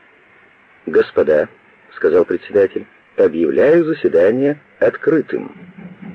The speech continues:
В большой комнате на улице Сен-Фердинанд вокруг стола сидело человек двенадцать. По правую руку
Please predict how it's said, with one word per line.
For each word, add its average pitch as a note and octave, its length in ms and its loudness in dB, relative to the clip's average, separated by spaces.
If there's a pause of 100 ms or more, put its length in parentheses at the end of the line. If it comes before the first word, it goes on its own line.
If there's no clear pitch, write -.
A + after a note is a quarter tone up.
(440)
В - 100 0
большой G3 360 2
комнате F#3 420 0
на D3 120 2
улице D#3+ 440 -2 (160)
Сен-Фердинанд G#2 920 -2 (480)
вокруг E2+ 440 2
стола G#2+ 420 2
сидело D3+ 400 2
человек A2+ 540 0
двенадцать. E2+ 880 -4 (680)
По - 140 2
правую D3+ 400 4
руку A#2+ 420 0